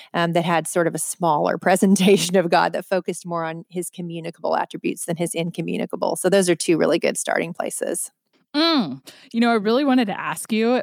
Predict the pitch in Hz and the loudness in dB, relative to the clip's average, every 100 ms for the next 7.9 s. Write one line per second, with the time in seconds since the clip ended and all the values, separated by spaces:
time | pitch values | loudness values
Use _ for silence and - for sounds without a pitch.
0 | - 202 202 196 202 196 196 _ 202 202 | -2 0 0 0 0 0 -4 _ -2 -2
1 | 180 196 233 302 370 - 214 190 - 254 | 0 0 0 2 -2 0 -4 -4 0 2
2 | 247 202 - 202 185 185 160 190 - 185 | 2 2 -2 -4 -4 -4 -2 -2 0 -2
3 | - - 165 - - 226 220 202 202 - | -4 -4 -4 -2 -2 2 2 2 -2 -2
4 | 175 170 185 208 214 240 208 175 185 185 | -2 0 0 2 2 2 2 0 0 -2
5 | 196 180 147 143 202 214 262 269 - - | -4 -4 -6 -6 -8 -4 -4 -4 -8 -10
6 | - - 262 - - - - 587 554 539 | -10 2 2 4 0 0 -2 -2 -2 0
7 | 269 254 - - - 240 262 320 302 | 2 2 0 -18 -4 -2 0 0 -2